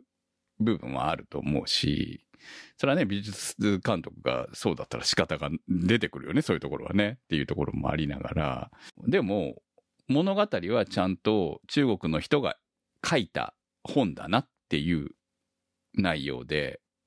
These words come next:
できているっていうのは非常に好感度だったかなっていう。で、ちゃんとバランスを取れ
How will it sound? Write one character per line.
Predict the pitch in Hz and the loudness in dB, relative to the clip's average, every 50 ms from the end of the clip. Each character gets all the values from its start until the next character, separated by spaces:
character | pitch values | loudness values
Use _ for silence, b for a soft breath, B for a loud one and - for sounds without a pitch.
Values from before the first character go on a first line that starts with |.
| _ _ - | _ _ -4
で | - 87 - | -2 -2 -2
き | - - | -2 -6
て | - 57 | -6 -4
い | 52 58 | -4 -4
る | - - - _ | -6 -8 -8 _
っ | _ - | _ -4
て | - 95 | 0 2
い | 98 104 | 2 4
う | 101 | 2
の | 87 85 101 123 | 2 2 2 2
は | 127 92 - | 0 0 -2
非 | - - 107 | -4 -4 0
常 | 98 113 110 | 2 2 2
に | 107 98 | 2 2
好 | - 104 92 85 | 2 0 0 0
感 | - 80 67 58 | 0 -2 -2 -4
度 | - - - _ _ _ _ _ _ _ _ _ _ _ _ _ _ _ _ _ _ _ _ - | -8 -12 -16 _ _ _ _ _ _ _ _ _ _ _ _ _ _ _ _ _ _ _ _ -2
だ | - - | -2 -2
っ | _ - | _ -8
た | - | -8
か | - - | -6 -2
な | 67 71 69 64 - - | 0 0 0 0 -4 -8
っ | _ _ - | _ _ -4
て | - - | -2 -2
い | - - - - | -2 0 -4 -4
う。 | - 117 113 - - 50 - - - - - - - 101 - B B B B B B B B B B - | -4 -6 -8 -10 -14 -14 -16 -16 -16 -18 -18 -18 -20 -20 -20 B B B B B B B B B B 2
で、 | 127 110 95 - - | 4 4 4 2 0
ち | - 131 | 0 2
ゃ | 127 | 2
ん | 143 160 | 2 4
と | - 143 | 2 2
バ | 120 117 120 | 4 4 4
ラ | 139 160 175 | 6 6 4
ン | 175 | 4
ス | - - 170 | 2 2 2
を | 156 147 | 2 2
取 | 147 - 139 127 165 135 | 0 2 2 4 6 6
れ | 113 - | 4 2